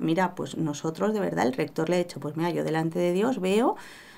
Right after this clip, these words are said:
o pues que eres muy joven o que todavía no, o que,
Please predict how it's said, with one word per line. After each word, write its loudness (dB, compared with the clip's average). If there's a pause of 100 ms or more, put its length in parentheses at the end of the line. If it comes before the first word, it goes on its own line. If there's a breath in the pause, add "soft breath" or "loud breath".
(140 loud breath)
o -8
pues -4
que -2
eres -2
muy 4
joven 2
o 0
que 0
todavía 0
no, 4
o 0
que, 2